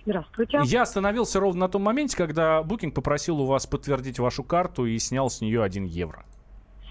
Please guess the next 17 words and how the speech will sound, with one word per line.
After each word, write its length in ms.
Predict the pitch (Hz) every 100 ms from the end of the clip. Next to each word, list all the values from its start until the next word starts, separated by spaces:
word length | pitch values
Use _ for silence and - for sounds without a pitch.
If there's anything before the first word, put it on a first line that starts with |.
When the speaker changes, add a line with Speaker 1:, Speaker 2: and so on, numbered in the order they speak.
| - - -
Speaker 1:
Да, 300 | 262 233 196 -
снял 320 | 262 311 285
один 320 | 233 185 208 196
евро, 440 | 214 339 339 320
поскольку 540 | - 220 - 220 -
отель 240 | 208 247 202
я 100 | 202
бронировала 880 | 196 196 190 180 175 175 175 175 180
в 40 |
Италии, 540 | 208 254 220 190 180 180 -
у 20 |
меня 100 | - -
как 140 | 208 -
бы 80 | -
никаких 440 | - 233 240 240
не 180 | 247 226
было 360 | 208 180 185